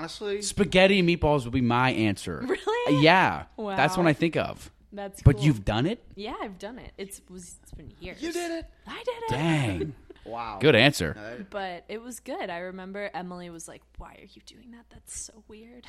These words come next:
Speaker 3: And I was like, "Oh, you don't, you don't want a
Speaker 2: Oh,
Speaker 3: noodle?"
Speaker 2: you don't. <laughs> Oh, you don't, you don't want any?
Speaker 3: <laughs> You
Speaker 2: You
Speaker 3: sure
Speaker 2: don't
Speaker 3: you
Speaker 2: want
Speaker 3: don't
Speaker 2: any
Speaker 3: wanna
Speaker 2: of
Speaker 3: bite?
Speaker 2: this?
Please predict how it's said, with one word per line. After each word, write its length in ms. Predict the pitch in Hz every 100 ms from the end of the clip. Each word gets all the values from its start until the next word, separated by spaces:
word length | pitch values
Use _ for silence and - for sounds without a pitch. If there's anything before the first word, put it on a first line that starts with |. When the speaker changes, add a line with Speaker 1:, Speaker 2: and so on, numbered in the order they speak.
| -
Speaker 3:
And 160 | -
I 20 | -
was 160 | 403 -
like, 160 | 190 -
"Oh, 100 | 175
you 160 | 156
don't, 160 | 151 151 _ -
you 120 | 170
don't 160 | 170 180
want 160 | 180
a 40 | 185
Speaker 2:
Oh, 100 | -
Speaker 3:
noodle?" 360 | 202 214 233 294
Speaker 2:
you 140 | - 76
don't. 340 | - - - - - - - - - - - _ _
<laughs> 120 | 254 - _ 311 - _ -
Oh, 80 | -
you 60 | 170 - _ _
don't, 200 | - -
you 60 | 90
don't 160 | 92 92
want 160 | 98
any? 160 | 110 -
Speaker 3:
<laughs> 40 |
You 180 | - 104
Speaker 2:
You 20 |
Speaker 3:
sure 160 | 104 101
Speaker 2:
don't 80 | 98
Speaker 3:
you 40 |
Speaker 2:
want 140 | 98 98
Speaker 3:
don't 140 | 95
Speaker 2:
any 100 | 107
Speaker 3:
wanna 60 | 110 123
Speaker 2:
of 60 |
Speaker 3:
bite? 140 | 160 - -
Speaker 2:
this? 80 | 403